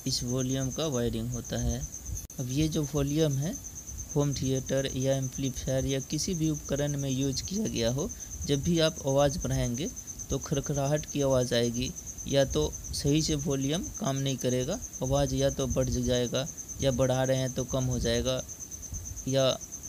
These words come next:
फुल आवाज़ रहेगा, कम ही नहीं होगा। तो ये सब स्थिति में हमारा वॉल्यूम ख़राब होता है, तो ये वॉल्यूम चेंज कर लेना चाहिए। तो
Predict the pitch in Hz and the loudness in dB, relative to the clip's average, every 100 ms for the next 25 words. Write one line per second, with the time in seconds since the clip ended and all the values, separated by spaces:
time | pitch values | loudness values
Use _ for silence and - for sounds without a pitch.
0 | - - - - - 151 135 135 131 123 | -14 -14 -12 -10 0 2 6 6 4 2
1 | 127 123 127 147 - 135 139 131 123 123 | 2 2 2 0 0 2 2 2 0 0
2 | 113 139 - - - - 143 156 156 151 | 0 -2 -4 -10 -14 -6 0 2 2 0
3 | 147 147 139 135 139 131 175 - - - | 0 -2 -4 -4 -2 -2 -2 -6 -10 -4
4 | 123 123 170 170 127 120 131 135 147 113 | 0 0 0 0 0 2 0 -2 0 0
5 | 110 113 139 117 120 123 - - - - | 0 -4 -4 -4 -4 -6 -8 -12 -12 -12
6 | - - 127 143 233 - 135 127 170 - | -12 -4 -2 0 -2 -4 -2 0 -2 -4
7 | - 123 113 117 113 110 110 107 - 117 | -2 -2 -2 -2 -2 0 -2 -4 -4 -4
8 | 113 - - - - - 139 | -4 -8 -12 -12 -12 -6 -6